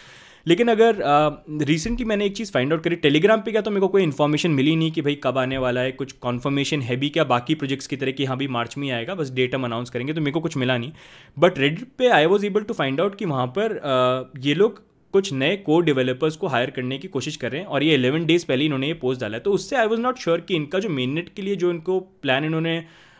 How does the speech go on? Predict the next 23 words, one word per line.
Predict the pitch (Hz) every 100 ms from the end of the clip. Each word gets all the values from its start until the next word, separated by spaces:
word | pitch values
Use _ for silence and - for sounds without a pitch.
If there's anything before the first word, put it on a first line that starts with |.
| -
अ, | 127 123
मतलब | 131 147
रिलीज | 131 151 165
जो | 170
इन्होंने | 160 160
प्लान | 170 127 139
किया | 147 147
था, | 151 120 - _ _ _ 139
वो | 196
टाइम | - 135 156
पे | 175 196
है | 190
कि | 196
नहीं | 190
है, | 135
क्योंकि | 143 185
पहले | 196 143 175
भी | 208 247
क्यूएलसी | 196 175 180 175
एक | 220 151 135
बार | 156 170
इसको | 160 -
mainnet | 180 180 131 135